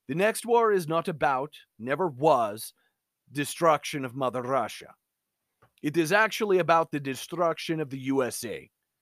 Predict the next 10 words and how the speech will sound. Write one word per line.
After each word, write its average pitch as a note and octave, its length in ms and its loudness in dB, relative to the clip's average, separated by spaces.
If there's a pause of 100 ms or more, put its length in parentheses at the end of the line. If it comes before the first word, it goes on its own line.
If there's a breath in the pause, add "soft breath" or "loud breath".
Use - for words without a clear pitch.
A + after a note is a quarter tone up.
(520)
The D3+ 100 -4
globals G#3 580 4
knew F3+ 240 4
that D#3+ 180 -2
their F#3 220 2
world F#3 380 0
government D3 520 0
cannot E3 380 0
come F#3+ 220 0
co-, F3+ 180 -6